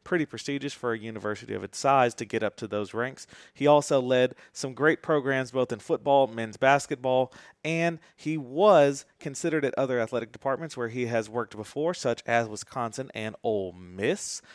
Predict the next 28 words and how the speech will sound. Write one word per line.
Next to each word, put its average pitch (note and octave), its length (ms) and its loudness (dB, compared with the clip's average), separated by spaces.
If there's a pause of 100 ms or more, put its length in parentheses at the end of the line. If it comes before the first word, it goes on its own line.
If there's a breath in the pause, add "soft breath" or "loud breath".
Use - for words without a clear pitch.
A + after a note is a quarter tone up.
(200 soft breath)
Strange F2 580 -16
to - 80 -18
see - 220 -8
that A2 280 -4
was G2 160 -6
where F2 180 -8
he F2+ 120 -12
jumped F2 280 -12
to F#2+ 140 -8
from F2+ 220 -16
Baton F2 300 -4
Rouge, B2 320 -6
but A2 320 2 (260 soft breath)
everyone D#3 460 6
has B2 180 0
a G#2 60 0
path, D3 440 2
and A2+ 120 -6
we're G#2+ 100 -6
glad B2 300 0
to A#2+ 40 -6
see B2 200 -6
David A#2 280 0
Harris A#2 260 -2
has A2+ 120 -4
decided A2 380 -4
to G#2+ 80 -8
come G#2 260 -6